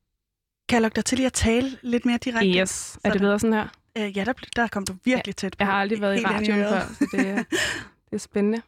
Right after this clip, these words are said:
Speaker 1: Det er fint. Øh, men jeg afbryder dig midt i en, en, en strøm.
Speaker 2: Ja. Øhm, ja, jeg lægger utrolig meget energi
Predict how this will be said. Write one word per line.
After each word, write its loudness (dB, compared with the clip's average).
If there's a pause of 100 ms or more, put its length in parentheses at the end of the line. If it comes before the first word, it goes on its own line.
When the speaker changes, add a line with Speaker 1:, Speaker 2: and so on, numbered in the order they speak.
(160)
Speaker 1:
Det -2
er -2
fint. -8 (640)
Øh, 0 (540)
men 0
jeg 2
afbryder 0
dig -2
midt 0
i -2
en, -2
en, 0 (140)
en 2
strøm. -2 (360)
Speaker 2:
Ja. 2 (480)
Øhm, -2 (540)
ja, 4
jeg 4
lægger 2
utrolig 2
meget 2
energi -2